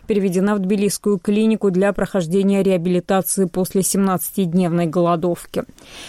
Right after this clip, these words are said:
Президент Грузии Саломе Зурабишвили приветствует решение о переводе Михаила Саакашвили из тюремной больницы в военный госпиталь города Горе.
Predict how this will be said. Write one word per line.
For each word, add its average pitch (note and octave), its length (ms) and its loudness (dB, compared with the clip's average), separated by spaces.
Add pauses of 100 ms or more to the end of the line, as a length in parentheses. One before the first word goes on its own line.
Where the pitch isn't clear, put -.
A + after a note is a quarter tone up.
(100)
Президент A#3 340 2
Грузии A#3+ 300 2
Саломе A#3 340 2
Зурабишвили A3+ 640 0
приветствует G#3 600 0
решение G#3 520 2
о - 20 -2
переводе G3+ 340 0
Михаила G3+ 300 0
Саакашвили G3+ 480 0
из F#3 80 0
тюремной F#3+ 400 2
больницы F#3+ 500 0
в F3+ 40 -2
военный G3 400 2
госпиталь F#3+ 500 0
города F#3+ 400 2
Горе. G#3 380 2